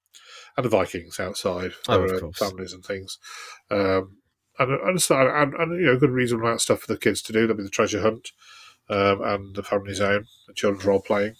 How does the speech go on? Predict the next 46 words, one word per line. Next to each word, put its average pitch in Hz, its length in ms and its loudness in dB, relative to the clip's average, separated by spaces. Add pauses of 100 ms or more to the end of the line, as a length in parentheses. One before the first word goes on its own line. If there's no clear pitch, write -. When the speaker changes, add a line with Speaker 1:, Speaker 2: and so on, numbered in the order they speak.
(140)
Speaker 1:
So 98 240 -2
there's, 98 300 -2 (160)
you 95 80 -12
know, 92 100 -8 (480)
some 95 200 -4
amount 92 160 -6
of 92 60 -2
entertainment 98 520 -4
for - 120 -10
the 87 60 -10
kids 120 260 -2
as 110 120 -8
well. 139 200 -2 (600)
Speaker 2:
Well, 117 140 6
you 107 80 2
say 135 180 2
that, 87 200 0
but 73 140 -4
the 104 80 -4
treasure 98 260 -2
hunt, 87 280 -4
I've 101 160 0
seen 98 180 -4
more 92 300 -6 (120)
adults 90 300 -8
doing 87 220 -8
that 85 140 -8
than 90 120 -10 (240)
Speaker 1:
They 131 120 6
Speaker 2:
kids. 131 80 -4
Speaker 1:
d-, - 100 -14
well, 120 240 2
<laughs> - 640 -2 (720)
they 123 60 4
want 110 140 2
the 113 60 0
box 107 320 0
of 110 80 0
the 107 120 2
pile 110 300 2
of 98 80 -2
games 113 300 2
they 90 100 -8
get 101 220 -4
from 101 300 -8
Speaker 2:
Yeah, 107 280 8